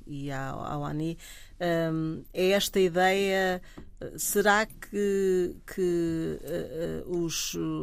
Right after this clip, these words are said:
eh, a comunidade africana, os afrodescendentes, estão mais cientes da sua história e, portanto, eh, ou querem aprender mais sobre a sua história e, e, e por isso se fazem presentes? Eh, Paulo, o que é que tu achas?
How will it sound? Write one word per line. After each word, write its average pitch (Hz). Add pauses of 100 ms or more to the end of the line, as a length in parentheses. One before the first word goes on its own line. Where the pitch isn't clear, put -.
(140)
eh, -
a -
comunidade 180
africana, 160
os 156
afrodescendentes, 165 (400)
estão -
mais 196
cientes 196
da 170
sua 175
história 143
e, 151
portanto, - (420)
eh, 151
ou 208
querem 214
aprender 185
mais 175
sobre 160
a 156
sua 165
história 165 (440)
e, 165
e, 165
e 156
por 165
isso 165
se -
fazem 165
presentes? 143
Eh, 151
Paulo, 156
o -
que -
é 160
que 160
tu 156
achas? -